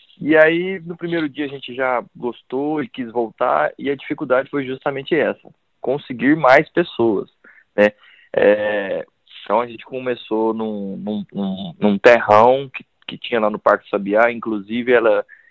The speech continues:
era um declive, né? Era bem desnivelado, tinha cascalho, árvore no meio que a gente trombava,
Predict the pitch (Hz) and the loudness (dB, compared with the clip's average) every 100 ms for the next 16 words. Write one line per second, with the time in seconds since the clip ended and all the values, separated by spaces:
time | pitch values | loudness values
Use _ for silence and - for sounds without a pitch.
0 | _ 95 104 104 101 131 - 95 95 110 | _ -2 -2 -2 -2 -2 -2 -10 -10 -8
1 | 131 110 104 101 113 110 101 92 113 131 | -10 -10 -8 -4 0 0 -2 -4 -6 -6
2 | 131 123 120 107 92 98 117 113 _ - | -10 -14 -2 -2 0 2 2 0 _ -16
3 | - 110 98 - - _ 95 98 110 110 | -6 -4 -4 -6 -8 _ 0 4 4 4
4 | 98 95 _ _ - - 113 117 117 117 | 0 -10 _ _ -2 2 2 2 -6 -12
5 | 117 104 104 110 107 - 104 107 - - | -12 -10 -10 -8 -10 -14 -18 -18 -16 -12
6 | 101 98 95 107 104 98 | -8 0 4 4 4 -2